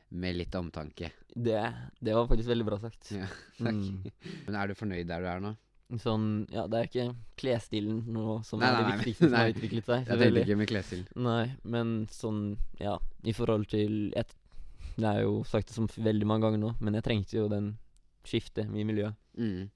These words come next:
Speaker 2: Bli satt i mye mer nye situasjoner.
Speaker 1: Ja.
Speaker 2: Og i det siste så har jeg,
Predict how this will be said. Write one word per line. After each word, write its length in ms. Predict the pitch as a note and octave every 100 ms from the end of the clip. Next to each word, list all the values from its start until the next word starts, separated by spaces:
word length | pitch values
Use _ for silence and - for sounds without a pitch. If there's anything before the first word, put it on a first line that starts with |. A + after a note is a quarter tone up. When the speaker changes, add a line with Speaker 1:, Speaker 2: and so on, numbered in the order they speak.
| _
Speaker 2:
Bli 220 | - G#2+ G#2
satt 240 | A2 G#2
i 80 | A2+
mye 80 | A2
mer 60 | G#2+
nye 160 | G#2+ G#2+
situasjoner. 560 | G#2+ A2 G#2+ G#2 G#2+ A2+ - - - _
Speaker 1:
Ja. 140 | G2+ G2+ -
Speaker 2:
Og 80 | A2+
i 60 |
det 80 | A#2+
siste 300 | B2 - A#2
så 140 | A#2 A#2
har 80 | G#2
jeg, 240 | G2+ G#2+